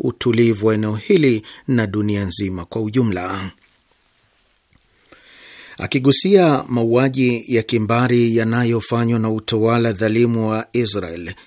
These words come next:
dhidi ya wananchi wa Palestina katika ukanda wa Gaza kupitia mashambulizi ya kikatili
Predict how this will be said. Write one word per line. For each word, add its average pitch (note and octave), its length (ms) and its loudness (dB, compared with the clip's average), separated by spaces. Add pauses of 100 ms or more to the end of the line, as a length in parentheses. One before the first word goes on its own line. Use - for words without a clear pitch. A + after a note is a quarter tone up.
(420)
dhidi A2 280 -2
ya A2+ 60 4
wananchi A2+ 520 0
wa A2 80 0
Palestina A#2 760 -2
katika A2+ 280 -2
ukanda A2 460 -2
wa A2+ 140 0
Gaza A2+ 600 -2 (360)
kupitia B2+ 580 2 (260)
mashambulizi A#2+ 800 2
ya A#2 100 2
kikatili A2 760 -2